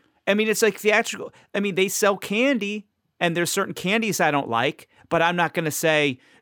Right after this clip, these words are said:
"Don't sell, uh, you know, uh, jujubes,"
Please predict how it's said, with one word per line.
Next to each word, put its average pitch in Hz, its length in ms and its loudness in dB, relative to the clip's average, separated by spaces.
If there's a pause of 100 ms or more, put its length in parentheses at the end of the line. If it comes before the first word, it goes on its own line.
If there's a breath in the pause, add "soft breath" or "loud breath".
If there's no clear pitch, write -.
(140)
"Don't 165 400 2
sell, 160 720 0 (300)
uh, 139 460 4
you 151 160 2
know, 139 260 2
uh, 131 320 4
jujubes," 147 920 0